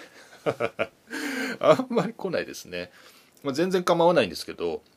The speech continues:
えー、こちらですね、短歌の、えー、お便り短歌応募フォームがありますんで、えー、この番組詳細欄から、えー、皆さん短歌、えー、Googleフォームからね、えー、出せますので、ぜひお待ちしております。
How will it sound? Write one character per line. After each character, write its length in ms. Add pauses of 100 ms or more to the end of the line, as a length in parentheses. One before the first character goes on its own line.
(800)
え 1200
ー、 40
こ 120
ち 100
ら 100
で 80
す 100
ね、 140
短 200
歌 140
の、 260 (160)
え 160
ー、 20
お 60
便 180
り 60
短 160
歌 140
応 120
募 120
フ 120
ォ 40
ー 20
ム 80
が 100
あ 40
り 80
ま 120
す 140
ん 180
で、 200 (360)
え 120
ー、 20
こ 100
の 60
番 180
組 140
詳 140
細 220
欄 140
か 120
ら、 180 (160)
え 80
ー、 40
皆 180
さ 160
ん 200
短 200
歌、 180 (160)
え 80
ー、 60
Google 260
フ 140
ォ 60
ー 20
ム 60
か 100
ら 100
ね、 240 (100)
え 240
ー、 40
出 100
せ 100
ま 120
す 100
の 160
で、 220 (280)
ぜ 120
ひ 240 (340)
お 60
待 240
ち 40
し 60
て 60
お 60
り 60
ま 100
す。 260